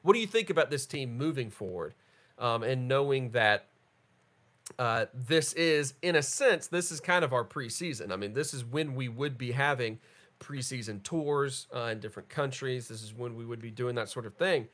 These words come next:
Uh, this is what we've got. And right now the, the team has, uh,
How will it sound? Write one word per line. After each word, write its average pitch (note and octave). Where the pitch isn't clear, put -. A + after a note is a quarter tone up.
Uh, G#2+
this D#3+
is F#3
what E3+
we've E3
got. D3+
And C3
right C#3
now D3
the, B2+
the C3
team C3+
has, A#2+
uh, A2+